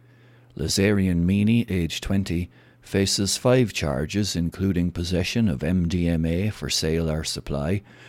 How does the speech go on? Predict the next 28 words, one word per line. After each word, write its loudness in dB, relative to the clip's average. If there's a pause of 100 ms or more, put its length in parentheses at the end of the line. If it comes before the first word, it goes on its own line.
(100)
and 0
one 2
count 0
of -8
possession 0
of -2
property -2 (200)
that -4
were -2
proceeds 0
of -4
criminal 0
conduct -2 (340)
at -6
Willow 4
Park, 0
Tullow 0
Road, 0
Carlow, -2 (180)
on -2
the -2
twenty-third -2
of -6
September -4
two 0
thousand -4
and 0
nineteen. -4